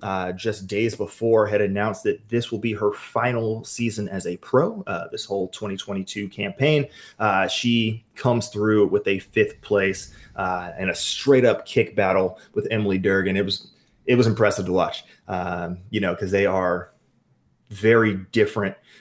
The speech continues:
uh, very different running styles, come from different backgrounds, uh, in terms of their running expertise. And also Stephanie Bruce is, like, ten years older than Emily Durgan. And you see them just, like,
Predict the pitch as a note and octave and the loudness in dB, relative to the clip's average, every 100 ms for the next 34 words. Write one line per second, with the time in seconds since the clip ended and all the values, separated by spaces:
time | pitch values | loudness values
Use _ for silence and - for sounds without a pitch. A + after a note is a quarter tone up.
0 | - G2 F#2 F2+ E2+ D2+ - - C#3+ D3 | -6 -2 -2 -2 -6 -8 -8 4 4 6
1 | C3+ G2+ A2 C3 C#3+ D3 - D#3 D#3+ D#3+ | 2 2 4 4 4 -2 -2 -2 0 -4
2 | D#3+ - _ _ _ _ _ _ - C#3 | -4 -8 _ _ _ _ _ _ 0 2
3 | C3+ C#3 B2 B2+ G#2+ G#2+ A2 - A#2+ A2+ | 2 0 2 2 0 -2 -2 0 0 0
4 | A2+ - - - G2+ G2 A2+ A2 G2+ G#2+ | -2 -6 -14 -8 -4 -4 -2 -2 0 4
5 | G#2 G2 F2+ G#2 G#2 G#2 G#2+ - G#2+ A#2 | 4 4 0 -2 -2 -2 -4 -4 -4 0
6 | A2 G#2+ - - A2+ G#2+ G#2+ - A#2 G#2 | 0 -2 -10 -4 -2 0 -2 0 0 0
7 | G#2 F#2 G#2+ G#2 G2 F#2+ F#2 - - _ | -2 0 0 0 -4 -4 -6 -8 -16 _
8 | - - A#2 A2 F#2+ G2+ G2+ F#2+ F#2+ G2 | -6 0 2 4 4 4 4 2 -2 -2
9 | G2 F#2+ F#2+ F#2+ F#2 E2+ F#2 F#2 G2 F#2 | -2 -2 0 -2 -2 -6 -6 -6 -8 -8
10 | F2+ F#2+ | -6 -6